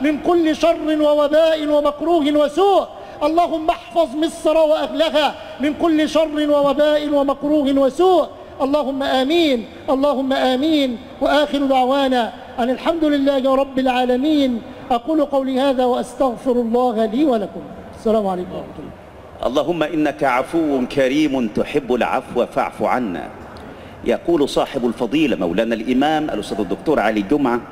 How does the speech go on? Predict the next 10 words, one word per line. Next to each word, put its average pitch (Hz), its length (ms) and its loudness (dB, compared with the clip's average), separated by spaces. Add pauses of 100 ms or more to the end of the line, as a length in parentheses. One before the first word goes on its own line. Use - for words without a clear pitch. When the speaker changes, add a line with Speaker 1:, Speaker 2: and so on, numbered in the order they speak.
(200)
Speaker 2:
عضو 95 160 -2
هيئة 127 220 0
كبار 123 340 -2
العلماء 107 600 -2
بالأزهر 104 460 -2
الشريف: 135 420 -2
"ليت 160 160 0
المسلمين 147 540 0
يعلمون 120 720 0 (760)
أن 135 320 0